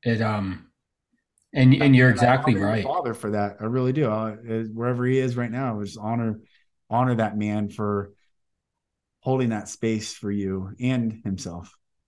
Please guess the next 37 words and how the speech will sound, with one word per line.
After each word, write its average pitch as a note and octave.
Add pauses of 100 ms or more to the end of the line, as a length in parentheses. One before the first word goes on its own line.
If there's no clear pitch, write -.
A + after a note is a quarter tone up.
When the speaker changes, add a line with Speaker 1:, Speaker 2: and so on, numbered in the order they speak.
(240)
Speaker 1:
Yeah. G2+ (680)
Yeah. A#2 (440)
And, A#2+
and A2
thank B2+
you A2
for G2+
saying G#2+
that, F#2 (180)
'cause G2
it's, -
it's A#2
definitely A#2
something A2+
that G#2 (1120)
him C3+
and B2
I A2+
have A2
been A2
developing G2+
over G2
the G2+
last, G2 (520)
you G2
know, F#2
f-, - (320)
four G#2+
ye-, G2+
five F#2+
years G2
now, F2+
I E2
think F#2
it F2+
is, E2+
since, -